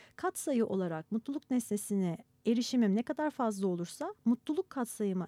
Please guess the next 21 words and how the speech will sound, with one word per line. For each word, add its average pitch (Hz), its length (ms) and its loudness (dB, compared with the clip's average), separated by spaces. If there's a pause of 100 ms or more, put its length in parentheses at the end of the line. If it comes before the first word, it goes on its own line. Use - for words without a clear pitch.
(120)
erişimim 202 500 0
de 233 100 -4
bu 320 60 -6
kadar 359 260 0
fazla 269 360 4
olması 196 300 4
gerekirdi. 180 420 -4
Halbuki 254 400 -2
öyle 247 260 2
değil. 214 160 2
Yani 208 200 0
iki 240 180 -2
kilo 240 180 4
çikolata 247 380 -2
yerseniz 285 600 2 (440)
çok 370 220 0
sizi 208 220 2
mutlu 208 340 2
etmez. 180 360 0
Kusmaya 294 420 10
başlarsınız. 240 720 12